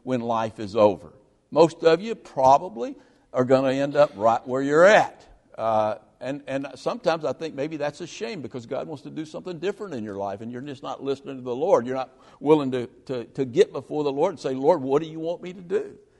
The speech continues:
And so, uh, uh, but anyway, if you are following the Lord and you are hearing the Lord, he's not gonna always tell you, "Hey, this is where I want you to be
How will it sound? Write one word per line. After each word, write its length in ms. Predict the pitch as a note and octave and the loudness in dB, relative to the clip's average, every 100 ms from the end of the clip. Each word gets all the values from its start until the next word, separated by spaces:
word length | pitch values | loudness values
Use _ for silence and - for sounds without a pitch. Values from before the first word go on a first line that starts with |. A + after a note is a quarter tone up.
| _ _ _ _ | _ _ _ _
And 160 | - - | -4 -4
so, 460 | - F3+ E3 C#3 - _ - | 2 6 6 2 -10 _ 0
uh, 600 | D3 D3 C3+ C3+ B2+ C3 _ | 6 8 10 8 6 2 _
uh, 360 | C#3 C3 A#2+ A#2+ | -2 2 4 2
but 220 | C3+ G3 | 4 6
anyway, 540 | B3 C#4 E3+ G#2 A2+ D3+ _ _ _ | 6 4 0 0 -2 -8 _ _ _
if 180 | E3+ E3+ | 2 4
you 160 | G3+ G3+ | 0 6
are 320 | G#3 C#4+ D#4 | 8 8 6
following 480 | - E3+ C#3+ A#2+ B2+ | 8 8 10 6 0
the 100 | A#2+ | 0
Lord 240 | C3+ G3 | 2 2
and 160 | F3 D#3+ | 2 0
you 160 | D#3+ | 0
are 280 | F3 C4 C#4 | 4 6 4
hearing 280 | G3 D#3+ C3+ | 2 2 2
the 100 | A#2+ | 0
Lord, 360 | A2+ B2 E3+ - _ | -2 -2 -4 -6 _
he's 220 | - G#3+ F#3 | -2 -2 0
not 260 | A#3+ F#4 | 0 2
gonna 140 | G3+ G3 | 0 4
always 580 | F#3 G3+ G3 F#3 E3+ - | 6 6 4 0 -2 -10
tell 340 | - G#3 A3+ | -6 0 2
you, 240 | F3+ D#3 - - | 2 0 -2 -8
"Hey, 160 | E3 C#3+ | -2 -2
this 240 | D#3+ A3+ | -2 -6
is 80 | B3 | -6
where 220 | G3+ G3 | -4 0
I 60 | F3+ | 0
want 320 | F3 F3 E3+ | 2 -2 -2
you 80 | C#3+ | -8
to 80 | A#2 | -8
be 460 | A2 D#3+ D3+ C3 | -4 0 0 -2